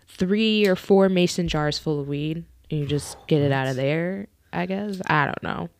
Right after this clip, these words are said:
Speaker 1: That shit was fucking trash. Like,
Speaker 2: Sounds like it. I mean, it's Florida.
Speaker 1: And they grow it themselves. So growing in the Mich-, the Florida weather versus Michigan, like, it's easier to control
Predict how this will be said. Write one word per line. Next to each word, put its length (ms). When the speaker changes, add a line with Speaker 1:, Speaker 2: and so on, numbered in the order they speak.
Speaker 1:
That 140
shit 120
was 140
fucking 240
trash. 560
Like, 380
Speaker 2:
Sounds 220
like 260
it. 220
I 40
mean, 380
it's 180
Florida. 540
Speaker 1:
And 420
they 260
grow 400
it 340
themselves. 880
So 760
growing 380
in 300
the 80
Mich-, 280
the 320
Florida 460
weather 420
versus 520
Michigan, 520
like, 160
it's 140
easier 380
to 120
control 720